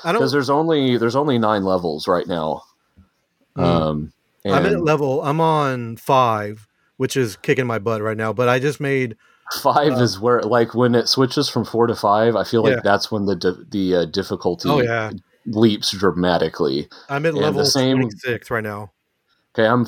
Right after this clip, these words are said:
Speaker 2: level forty-seven.
Speaker 1: Oh, wow. You're
Speaker 2: A-,
Speaker 1: way higher than
Speaker 2: and,
Speaker 1: me.
Speaker 2: uh, I am on, I just unlocked level seven.
Speaker 1: Oh, wow.
Speaker 2: Um,
Speaker 1: Oh, shit.
Speaker 2: level, level six,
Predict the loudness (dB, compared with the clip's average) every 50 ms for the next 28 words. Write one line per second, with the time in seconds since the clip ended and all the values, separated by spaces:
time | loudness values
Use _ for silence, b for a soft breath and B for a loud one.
0 | -4 _ -2 2 2 2 2 2 -2 0 0 0 0 0 0 -2 2 2 2 2
1 | 2 0 -2 -2 -6 -8 _ _ _ -8 -8 -6 -4 -4 -4 -4 -4 -4 -6 -6
2 | -6 -6 -10 -12 _ _ _ _ -4 -2 0 2 2 2 2 2 0 0 0 -2
3 | -2 -2 -4 -4 -6 -8 _ _ _ _ _ _ _ _ _ _ _ -2 2 2
4 | 4 4 4 2 2 2 0 0 -2 0 0 0 2 2 2 0 0 0 0 0
5 | 0 -2 -2 -4 -2 0 0 2 2 0 0 -2 -2 -2 -4 -4 -2 -2 -2 0
6 | 2 0 0 2 2 0 0 2 2 2 2 2 2 0 -6 -12 -12 -12 -14 _
7 | _ _ 2 2 2 2 2 -2 0 2 0 0 0 -2 -6 -6 -8 -12 _ _
8 | _ _ _ _ _ -10 -8 -6 -4 0 2 2 2 2 2 0 0 -2 -4 -6
9 | -10 -12 -4 -2 -2 -2 -2 -4 -8 _ 0 0 0 2 2 0 0 0 -4 -8
10 | _ _ _ -2 0 0 2 2 2 2 2 0 2 2 0 0 0 -2 -4 -4
11 | -4